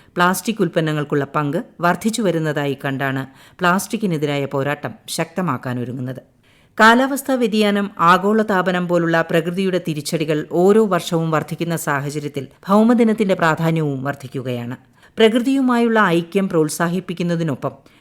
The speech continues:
നമ്മുടെ ഗ്രഹത്തിലെ എല്ലാ വ്യത്യസ്ത ആവാസ വ്യവസ്ഥകളെയും ജീവജാലങ്ങളെയും സംരക്ഷിക്കേണ്ടതിന്റെ പ്രാധാന്യത്തെക്കുറിച്ചും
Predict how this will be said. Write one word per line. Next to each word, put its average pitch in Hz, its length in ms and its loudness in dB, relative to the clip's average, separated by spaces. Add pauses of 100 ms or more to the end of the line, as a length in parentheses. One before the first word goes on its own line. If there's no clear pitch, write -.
(120)
നമ്മുടെ 220 280 6
ഗ്രഹത്തിലെ 165 500 -2
എല്ലാ 170 520 0
വ്യത്യസ്ത 170 460 -2
ആവാസ 165 500 2
വ്യവസ്ഥകളെയും 156 920 -2
ജീവജാലങ്ങളെയും 151 920 -2
സംരക്ഷിക്കേണ്ടതിന്റെ 143 1080 -6 (360)
പ്രാധാന്യത്തെക്കുറിച്ചും 170 1000 -2